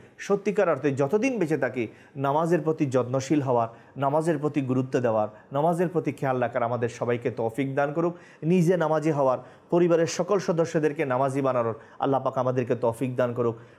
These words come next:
হযরত সাইয়েদনা আলী কারামাল্লাহু তাআলা ওয়াজহুল করিমের নামাজের অবস্থা এরকম ছিল,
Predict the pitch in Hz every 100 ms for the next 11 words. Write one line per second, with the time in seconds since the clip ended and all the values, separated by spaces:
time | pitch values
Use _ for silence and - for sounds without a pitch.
0 | - 160 170 170 165 151 147 127 - -
1 | - _ _ - 147 196 175 170 156 151
2 | 135 147 147 151 139 135 135 139 135 135
3 | 131 131 127 143 131 117 123 139 143 147
4 | 123 123 123 139 127 143 147 185 233